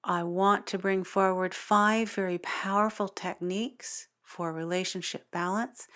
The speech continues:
This is by request. One of our listeners wanted to know more about finding balance in relationship and how to achieve nice, positive,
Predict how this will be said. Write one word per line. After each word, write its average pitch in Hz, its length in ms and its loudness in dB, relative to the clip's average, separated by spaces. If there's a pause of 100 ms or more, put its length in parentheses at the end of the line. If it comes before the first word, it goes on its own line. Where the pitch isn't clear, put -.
(200)
This 202 220 2
is 190 160 -4
by 185 300 2
request. 247 800 0 (480)
One 185 140 0
of 180 100 -2
our 170 160 -2
listeners 190 680 -2 (1300)
wanted 180 300 0
to 185 120 0
know 175 220 0
more 170 320 2
about 175 360 0
finding 220 540 2
balance 160 460 2
in 160 80 -4
relationship 165 840 -4 (320)
and 170 120 -4
how 202 380 0
to 247 160 -2
achieve 196 480 0
nice, 196 680 -2 (480)
positive, 190 920 0